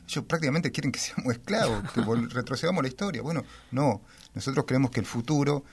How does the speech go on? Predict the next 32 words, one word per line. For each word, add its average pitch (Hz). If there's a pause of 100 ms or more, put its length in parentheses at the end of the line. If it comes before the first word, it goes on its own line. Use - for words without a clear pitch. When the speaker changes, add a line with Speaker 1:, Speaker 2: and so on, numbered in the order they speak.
(100)
Speaker 1:
es -
un 110
futuro 113
socialista, 117
de 104
la 92
clase -
trabajadora, 107
donde 107
pongamos 120
toda 170
la 131
riqueza, 117 (320)
la 98
ciencia 143
y 123
la 104
técnica 143 (240)
en 101
función 113
de 120
las 104
necesidades 104
sociales. 107
Y 156
eso 135
lo 107
puede 117
hacer 117
la 113
clase 107
trabajadora. 95